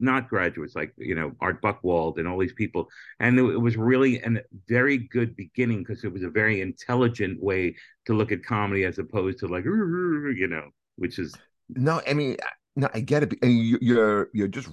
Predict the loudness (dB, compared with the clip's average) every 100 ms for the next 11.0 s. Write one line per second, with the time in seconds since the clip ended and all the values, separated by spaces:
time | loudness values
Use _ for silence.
0 | -10 -4 0 2 4 4 4 0 -4 -20
1 | _ _ _ _ -8 -6 -6 0 0 -2
2 | -10 -4 0 0 -2 -4 -4 -4 -2 0
3 | 2 2 2 0 -6 -8 -12 -12 -8 -6
4 | -2 -2 -2 -4 -6 -4 -4 -4 -4 -2
5 | -2 -2 -2 -4 -2 -6 -6 _ -10 -8
6 | -6 -8 -10 -10 -6 -4 -6 -6 -6 -2
7 | -2 0 -2 -4 -6 _ -6 -4 -2 -2
8 | -2 -4 -4 -2 -2 -2 -6 -8 -6 -4
9 | -4 -4 -4 -4 -4 -6 -4 -4 -4 -4
10 | -6 -4 -4 -6 -4 -2 2 2 2